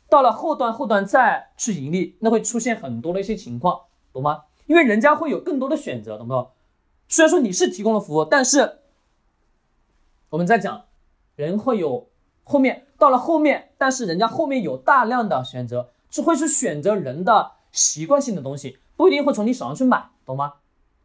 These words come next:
不一定会从你手上去买，那这个时候你的利润没有多大了，懂吧？那这个时候其实你就是改变的不是家政服务了，而是变成了什么？变成了卖售产品的一种服务。其实本身说的是家政行业的服务，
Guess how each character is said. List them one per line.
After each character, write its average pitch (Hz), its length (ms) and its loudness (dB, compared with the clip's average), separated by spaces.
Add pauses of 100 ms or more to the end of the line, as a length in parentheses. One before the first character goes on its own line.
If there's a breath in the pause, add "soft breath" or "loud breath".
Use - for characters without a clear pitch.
不 269 100 2
一 262 80 4
定 269 140 2
会 254 100 0
从 190 140 -6
你 214 60 0
手 185 120 -10
上 139 100 -8
去 208 120 -4
买， 151 220 -4 (120)
那 269 100 0
这 311 120 -2
个 302 100 6
时 - 140 -2
候 226 220 2 (120)
你 180 240 -4
的 170 460 4 (560)
利 285 140 4
润 254 300 4 (520)
没 143 120 -4
有 139 80 0
多 127 140 -8
大 170 160 4
了， 120 200 -4 (340)
懂 151 80 -4
吧？ 180 120 4
那 277 80 2
这 294 120 -2
个 339 80 2
时 - 100 -2
候 247 100 2
其 240 160 -4
实 294 120 -2
你 180 180 -2
就 247 140 -4
是 226 260 -2 (440)
改 147 220 4
变 277 240 4
的 170 240 -4
不 175 80 -8
是 226 120 -4
家 226 200 2
政 240 180 -2
服 - 120 -14
务 139 40 -4
了， 135 140 0
而 156 100 0
是 226 120 -6
变 247 220 2
成 170 100 -6
了 165 60 -4
什 165 80 -8
么？ 131 180 -2 (360 soft breath)
变 240 220 2
成 160 160 -8
了 151 220 -2
卖 226 240 0
售 190 160 -6
产 170 300 -10
品 214 120 -8
的 127 80 -8
一 123 80 -8
种 123 140 -10
服 113 220 -16
务。 110 120 -8 (360)
其 254 80 0
实 302 80 6
本 196 200 -2
身 262 160 -2
说 285 200 0
的 226 40 0
是 220 140 -8
家 220 220 0
政 214 160 -6
行 131 120 -10
业 139 80 -8
的 135 80 -8
服 131 140 -16
务， 127 140 -4